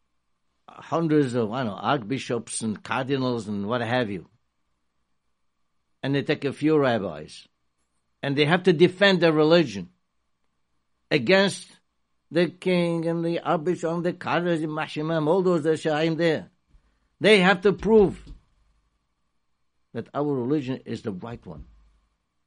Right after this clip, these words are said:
And they did. And they did very, very, very well, as a matter of fact. Okay. So, they successfully proved that the Torah is the truth.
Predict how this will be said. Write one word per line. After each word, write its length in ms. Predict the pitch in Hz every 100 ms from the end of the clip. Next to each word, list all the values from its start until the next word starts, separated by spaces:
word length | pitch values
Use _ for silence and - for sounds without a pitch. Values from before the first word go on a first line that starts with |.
| _ _ _ _ _ _ _ _ -
And 120 | 131
they 80 | 147
did. 280 | 123 107 - _ _ _ _ _ _ _ _ _ _ _ _ _ 131
And 160 | 143
they 80 | 151
did 240 | 147 170
very, 400 | 113 98 180 190
very, 320 | 175 160 170 160
very 300 | 147 147 135
well, 240 | 143 104
as 140 | 90
a 40 | 90
matter 160 | 85
of 80 | 76
fact. 220 | - - _ _ _ _ _ _ _ _ _ _ _ _ _ -
Okay. 120 | - _ _ _ _ _ _ _ _ _ _
So, 420 | - 202 190 - _ _ _ _ _ _ _ -
they 240 | 110 190 185
successfully 840 | - 156 - 202 214 - 170 160
proved 460 | - 160 95 78
that 140 | 117 117
the 100 | 123
Torah 360 | 135 131 - -
is 300 | 185 208 156
the 140 | 180
truth. 460 | 180 - 180 123